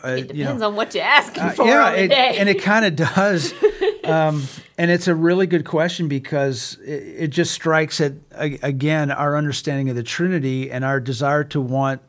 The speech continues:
Speaker 1: not, not to break them up into three separate
Speaker 2: Mm-hmm.
Speaker 1: entities, but, you know, there are three of them, and yet they're all one. So how, how do we pray? So let me, let me try to shed a,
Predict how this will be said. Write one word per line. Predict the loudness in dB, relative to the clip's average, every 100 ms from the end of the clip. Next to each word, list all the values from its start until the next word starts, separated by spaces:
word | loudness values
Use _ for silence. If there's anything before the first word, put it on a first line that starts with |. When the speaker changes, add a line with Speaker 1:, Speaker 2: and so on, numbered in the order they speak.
| _ _ -20 -20 -20 -20 -10 2
Speaker 1:
not, | 4 4 2
not | 2 2
to | 0
break | 2 4 4 2
them | -2 0
up | 0 0
into | 0 -2
three | -4 -8 -8 -2 -2
separate | 0 0 0 0 -2
Speaker 2:
Mm-hmm. | -2
Speaker 1:
entities, | -2 -2 -2 -4 -6
but, | -2 -2 -2 -10 _ _ -20 -20 _ _
you | 0
know, | 2 4
there | 4 4
are | 4
three | 2 0 2 2
of |
them, | 0 0 -2 -4 -10 -16 -4
and | -2 0
yet | -2 -2 -4
they're | -2 0
all | 2 0
one. | 0 0 2 2 0 -6 -14 _ -20 -20 _ -12
So | -2 0 0 -4
how, | -4 -2 -2 0
how | 0 2
do | 0
we | 2 -2
pray? | 0 2 2 2
So | 0 -2 -6 -18 -20 -20 -20 -2
let | 2 2
me, | 2 0
let | 0 0 2
me | 0
try | -2 0 0
to | 0
shed | -4 -6 -4 -2 -2 -6
a, | -10 -10 -12